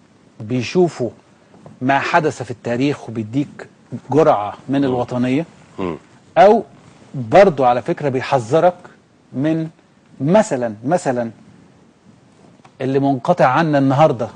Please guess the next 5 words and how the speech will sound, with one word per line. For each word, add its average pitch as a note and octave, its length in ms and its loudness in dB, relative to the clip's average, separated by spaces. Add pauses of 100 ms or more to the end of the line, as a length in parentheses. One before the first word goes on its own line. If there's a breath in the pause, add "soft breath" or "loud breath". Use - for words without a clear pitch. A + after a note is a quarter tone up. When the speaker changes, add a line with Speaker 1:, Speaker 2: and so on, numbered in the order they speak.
(140)
Speaker 1:
لحد C3+ 360 -4
هذه C3 300 -4
اللحظة، B2+ 440 -2 (880)
الفيسبوك A#2+ 760 -6
وال-، A2+ 720 0